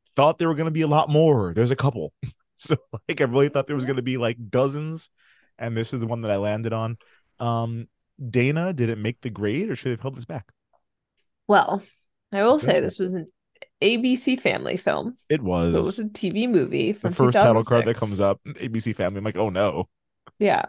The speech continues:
Speaker 2: So I think they're still figuring themselves out back then. I will say, watching it on some weird YouTube thing, it was really hard to see what was
Speaker 1: <laughs>
Speaker 2: going on
Speaker 1: Very
Speaker 2: in the
Speaker 1: hard.
Speaker 2: film. It was really,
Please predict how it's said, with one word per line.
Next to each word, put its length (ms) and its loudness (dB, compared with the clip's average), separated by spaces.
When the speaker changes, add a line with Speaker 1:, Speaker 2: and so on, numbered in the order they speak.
Speaker 2:
So 140 -4
I 60 4
think 180 2
they're 160 6
still 280 2
figuring 380 0
themselves 440 0
out 220 0
back 240 -2
then. 400 0
I 120 4
will 180 6
say, 320 4
watching 500 -6
it 240 -2
on 400 0
some 340 -2
weird 460 4
YouTube 580 2
thing, 420 0
it 60 2
was 240 2
really 340 4
hard 220 4
to 60 0
see 180 -2
what 160 0
was 100 -6
Speaker 1:
<laughs> 60 4
Speaker 2:
going 260 0
on 200 0
Speaker 1:
Very 180 6
Speaker 2:
in 60 6
the 100 6
Speaker 1:
hard. 220 4
Speaker 2:
film. 180 -6
It 100 6
was 180 4
really, 240 4